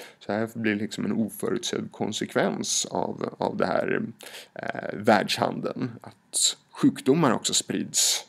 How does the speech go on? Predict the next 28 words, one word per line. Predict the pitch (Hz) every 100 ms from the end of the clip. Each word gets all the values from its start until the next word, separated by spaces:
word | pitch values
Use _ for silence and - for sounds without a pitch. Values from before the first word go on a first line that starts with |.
| -
mycket | 104 101 -
snabbare | - 98 - - - -
och | -
därmed | - - - 95 -
blir | -
mycket | 92 95 -
mer | - -
förödande, | - 95 101 127 120 104 - - - - - -
som | - -
just | - -
digerdöden | - - - - 82 - 90
visar. | - - - - - _ _ _ _ _ _ - - - - - - -
För | 151
Kinas | - 175 165 151 170
del, | 139 147 185 202 - -
eh, | - 113 113
innebär | 143 123 110 101 98
det | 95
här | - 92 - -
att, | 101 - _ _ -
eh, | 78 - - - - -
hela | - 98 92 98
den | 95 90 - 71
civila | - - 98 92 90
administrationen | 90 92 92 - - 95 123 143 143 147 131
försvagas | - 107 - 104 110 113 110
väldigt | 98 - -
mycket, | 107 107 - 110